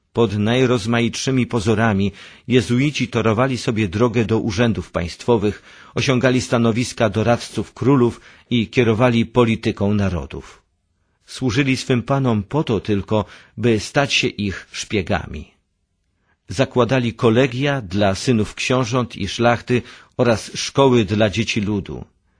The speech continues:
Zmuszali też dzieci protestantów do brania udziału w papieskich obrzędach.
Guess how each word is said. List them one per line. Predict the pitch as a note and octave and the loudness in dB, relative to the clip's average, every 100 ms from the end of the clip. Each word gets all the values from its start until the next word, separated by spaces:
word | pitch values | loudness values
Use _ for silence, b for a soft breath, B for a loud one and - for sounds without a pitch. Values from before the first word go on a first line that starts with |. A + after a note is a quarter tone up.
| b b b | b b b
Zmuszali | - A#2 G#2 C#3+ C#3 | -4 -2 2 0 2
też | C3+ A2 | -2 -2
dzieci | A2 C3 C3 A#2+ | -2 -2 -2 -4
protestantów | A2+ A2 B2 - C#3+ C#3+ G2 - | -6 -4 -4 0 -2 -2 -6 -2
do | G#2+ | -2
brania | G#2 B2 A#2 | 2 2 2
udziału | - A2+ F2 C3+ G#2 E2+ B B B | 0 -4 0 2 2 -2 B B B
w | - | -8
papieskich | - A2+ G2 - F2 - | -2 -2 -2 -6 -10 -6
obrzędach. | E2 D#2+ D2 C#2+ E2+ - | -4 -4 -8 -10 -16 -18